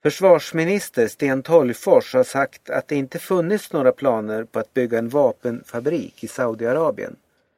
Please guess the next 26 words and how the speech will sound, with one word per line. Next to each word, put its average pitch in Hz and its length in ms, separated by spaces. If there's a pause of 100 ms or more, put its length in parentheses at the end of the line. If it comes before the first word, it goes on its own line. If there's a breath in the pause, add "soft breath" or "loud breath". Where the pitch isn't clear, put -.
(580)
Men 131 100
nu 180 120
avslöjar 139 460
Svenska 135 360
Dagbladet 131 840
att 123 200
Tolgfors - 800
redan 147 440
tjugohundratio 139 1040
visste 113 300
om 160 180
planerna. 104 440 (1200 loud breath)
Sveriges 170 520
regering 160 560
godkände 156 600
också 117 240
planerna. 107 540 (520 soft breath)
Det 151 120
sa 170 140
Tolgfors 135 640
pressekreterare 127 1120
till 117 200
Svenska 117 340
Dagbladet 113 680
på - 80
torsdagen. 110 680